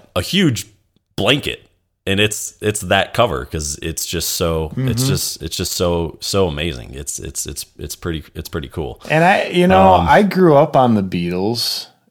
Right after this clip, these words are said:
Speaker 2: and always recognized this cover and knew a lot of songs off it, but I don't think it was till probably late in high school that I really began to listen to this album,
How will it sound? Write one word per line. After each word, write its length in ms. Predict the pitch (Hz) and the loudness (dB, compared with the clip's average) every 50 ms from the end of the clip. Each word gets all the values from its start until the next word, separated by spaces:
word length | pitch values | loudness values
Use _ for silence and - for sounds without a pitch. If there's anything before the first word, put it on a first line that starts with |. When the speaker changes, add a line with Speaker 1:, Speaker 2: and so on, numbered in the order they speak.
| _ _ _ | _ _ _
Speaker 2:
and 580 | - 120 120 120 117 117 113 113 113 113 113 - - | 0 2 4 4 4 4 4 4 2 2 -2 -4 -2
always 460 | 110 117 123 131 135 131 113 98 101 | 0 2 4 4 4 4 2 0 -2
recognized 880 | 101 107 107 110 - 135 123 113 107 107 98 98 98 101 95 90 - | 0 2 2 2 2 -2 -4 -2 -2 0 0 0 0 0 -2 -4 -6
this 180 | 98 92 - - | -6 -4 -4 -6
cover 600 | - - - 101 95 95 95 95 95 101 104 104 - _ _ _ _ _ - | -6 -6 -4 -2 -2 -2 -2 -2 -4 -4 -6 -8 -12 _ _ _ _ _ -2
and 160 | 113 117 123 | 0 2 2
knew 200 | 135 135 131 123 | 4 4 4 6
a 40 | 117 | 6
lot 260 | 110 107 107 113 113 | 6 6 8 6 6
of 80 | 110 - | 4 2
songs 480 | - - 110 101 101 110 113 113 107 | 0 0 0 2 2 2 2 2 4
off 260 | 117 110 113 117 - | 4 4 4 4 2
it, 80 | 143 139 127 | 0 0 2
but 120 | 131 123 | 4 4
I 120 | 120 120 117 | 4 4 4
don't 360 | 110 104 120 117 131 151 147 | 2 2 4 4 4 2 2
think 240 | - 185 185 170 - | 4 2 4 4 4
it 120 | 170 156 | 4 4
was 200 | 143 135 117 - | 4 4 2 2
till 200 | - - 120 110 | 2 2 2 2
probably 560 | - - - 107 110 120 123 120 120 117 107 | 2 2 2 4 6 6 6 6 6 6 6
late 300 | 101 95 95 98 110 110 110 | 6 6 6 4 4 4 2
in 60 | 98 | 0
high 260 | 82 85 95 95 104 | 0 2 2 2 2
school 600 | 101 - - - - 98 90 85 82 85 82 - - - - - - - - _ _ _ _ - | 2 0 -4 -2 0 0 2 2 2 2 0 0 -4 -12 -20 -20 -20 -20 -20 _ _ _ _ 2
that 180 | 120 113 110 | 4 6 8
I 80 | 107 107 | 8 8
really 640 | 107 107 104 107 110 117 123 127 131 131 131 127 120 | 8 6 6 6 6 8 8 8 8 8 8 8 8
began 580 | 117 117 107 104 107 107 104 104 107 110 110 101 | 6 6 4 4 4 4 4 6 6 4 4 2
to 140 | - - 101 | 2 2 4
listen 520 | 101 101 107 101 - - - 107 101 87 | 6 6 4 4 2 2 2 2 2 0
to 480 | - - - - 104 98 95 95 90 90 | -2 -4 -2 0 2 2 2 2 2 0
this 320 | 90 95 107 104 - - - | 2 0 0 0 0 -4 0
album, 680 | - 95 95 98 98 98 95 98 90 90 87 87 85 | 2 4 6 6 4 4 4 2 2 2 0 0 -2